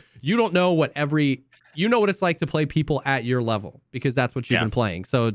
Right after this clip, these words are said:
Speaker 1: you just, you can pick up on other things. You don't have to be in the N B A, you know what I mean? So,
Speaker 2: And then,
Speaker 1: um,
Speaker 2: yeah, then the, the last, the last thing before we get into the D M Z stuff too was, uh,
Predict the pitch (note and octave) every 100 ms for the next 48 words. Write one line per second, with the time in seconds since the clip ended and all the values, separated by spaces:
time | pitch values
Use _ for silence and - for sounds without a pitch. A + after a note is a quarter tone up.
0 | - C3+ B2+ B2+ - B2 A#2+ B2+ - G3
1 | F#3 E3 D3+ C3+ C3 B2+ B2 B2+ C3+ C3+
2 | C3 C#3+ C3+ C3 B2+ A#2 _ _ F#3 G3+
3 | E3+ D#3 D3+ C#3 C#3 B2+ A2 A2+ A#2 A#2+
4 | A#2+ A#2+ B2+ - G2+ G2 - _ _ _
5 | _ _ _ _ C#3 C3+ B2 A#2 G#2+ G2+
6 | A#2 - A#2+ A2+ B2+ A#2 B2 B2+ - A2
7 | A2 A2 - G2+ G2 G2 G2+ F#2+ G2 F#2
8 | F#2 F2 F2+ F2+ F#2 - F2 - F#2+ F2+
9 | F2 F2+ - E2+ E2